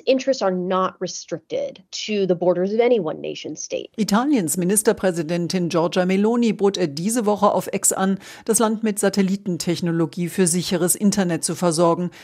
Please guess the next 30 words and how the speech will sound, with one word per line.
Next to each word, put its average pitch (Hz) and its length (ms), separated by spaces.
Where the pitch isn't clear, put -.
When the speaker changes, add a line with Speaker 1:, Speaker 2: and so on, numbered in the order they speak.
Speaker 2:
Ein 240 180
potenzieller 208 680
Milliardendeal. 156 960
Und 180 200
noch 180 160
dazu 220 300
einer, 208 320
der 170 160
dem 160 260
geplanten 170 540
Satellitenkonsortium 175 1200
der 170 240
Europäischen 180 640
Union 220 460
Konkurrenz 165 580
macht. - 400
Seine 156 340
Unterstützung 190 800
von 165 260
populistischen 196 720
Parteien 190 600
wären 202 360
also 185 360
auch 233 220
ein 294 180
gutes 190 460
Geschäft, - 640
so - 160
Elliott. - 480
Speaker 1:
There's 226 160